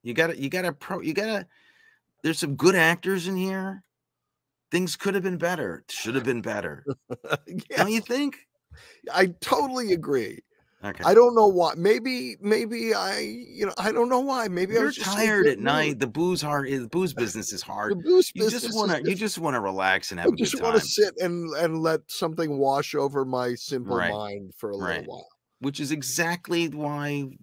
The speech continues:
Speaker 1: you d-, we do a movie podcast.
Speaker 2: Yeah, there you go.
Speaker 1: The thing
Speaker 2: All
Speaker 1: that
Speaker 2: right.
Speaker 1: we're most passionate about.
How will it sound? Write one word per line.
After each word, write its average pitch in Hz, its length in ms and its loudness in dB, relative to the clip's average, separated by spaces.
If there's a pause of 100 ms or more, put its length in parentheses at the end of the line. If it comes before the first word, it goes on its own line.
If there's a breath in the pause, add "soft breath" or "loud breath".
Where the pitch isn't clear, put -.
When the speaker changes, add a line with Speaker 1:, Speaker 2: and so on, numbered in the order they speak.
(120)
Speaker 1:
you 110 320 -12
d-, 90 140 -12
we 143 160 -4
do 147 140 -4
a 151 40 -2
movie 147 280 0
podcast. - 680 -14 (180)
Speaker 2:
Yeah, 143 220 -2 (300)
there 190 120 0
you 185 160 -4
go. 107 320 -12 (180)
Speaker 1:
The 131 80 -6
thing 151 220 2
Speaker 2:
All 151 60 6
Speaker 1:
that 127 80 2
Speaker 2:
right. 127 80 -6
Speaker 1:
we're 127 140 -2
most 120 340 -4
passionate 95 460 -8
about. 67 280 -18